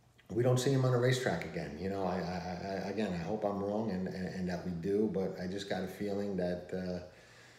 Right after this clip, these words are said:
you know, it's off to the, off to the breeding shed for Justify. And, uh, you know, big, big, big money is gonna come along with that. So,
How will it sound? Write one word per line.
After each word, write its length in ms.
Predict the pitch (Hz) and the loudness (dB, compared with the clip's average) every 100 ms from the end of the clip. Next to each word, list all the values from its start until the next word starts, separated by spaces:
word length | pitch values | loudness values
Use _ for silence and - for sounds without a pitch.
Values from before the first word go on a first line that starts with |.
| - - | -12 -2
you 60 | |
know, 140 | 107 104 | 0 0
it's 160 | 98 | 0
off 260 | 113 110 - | 0 0 0
to 40 | |
the, 260 | 107 107 104 87 - | 2 2 0 -2 -6
off 200 | 110 110 | -2 -2
to 80 | - | 0
the 60 | 113 | -2
breeding 360 | - 113 107 | 2 2 4
shed 280 | 92 - 92 | 2 -2 -2
for 120 | - | -2
Justify. 640 | 87 98 95 90 - 76 - - - - - _ _ _ _ _ _ _ - | -2 -2 -2 -6 -6 -6 -8 -12 -16 -20 -20 _ _ _ _ _ _ _ -12
And, 380 | 87 95 92 87 | -4 -2 0 0
uh, 300 | 85 87 85 85 - - _ | 0 0 -2 -6 -16 -20 _
you 80 | 95 | 0
know, 160 | 87 85 | 0 0
big, 380 | 107 107 - - | 0 0 -4 0
big, 480 | 110 95 - - - | 2 2 -4 -14 0
big 240 | 113 98 | 0 2
money 320 | 92 87 85 | 0 0 0
is 100 | 82 | 0
gonna 180 | 82 85 | -2 -2
come 180 | 82 90 | -2 -2
along 260 | 90 87 82 | 0 2 0
with 140 | 82 | -2
that. 260 | 80 76 - | -4 -6 -6
So, 400 | - 87 85 | -4 -2 -2